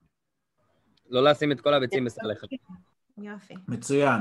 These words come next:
Speaker 2: יופי.
Speaker 3: אותו רעיון,
Speaker 2: חשוב.
Speaker 3: אותו זה, אם יש מיליון שקל, אז בואו נשים את זה בחמש השקעות.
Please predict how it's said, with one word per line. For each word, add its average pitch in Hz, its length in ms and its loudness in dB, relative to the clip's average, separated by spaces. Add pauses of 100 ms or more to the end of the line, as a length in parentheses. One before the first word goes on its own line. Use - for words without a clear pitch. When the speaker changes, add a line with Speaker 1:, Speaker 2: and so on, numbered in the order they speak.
(120)
Speaker 2:
יופי. - 100 -6
Speaker 3:
אותו 180 340 4
רעיון, 170 540 6
Speaker 2:
חשוב. 190 320 -2 (460)
Speaker 3:
אותו 139 420 -2
זה, 147 300 -2
אם 131 100 -8
יש 151 220 -4
מיליון 156 380 0
שקל, 202 580 -2 (220)
אז 123 120 -8
בואו 151 180 0
נשים 170 340 -2
את 156 80 -2
זה 147 60 -4
בחמש 135 460 -8
השקעות. 127 600 -6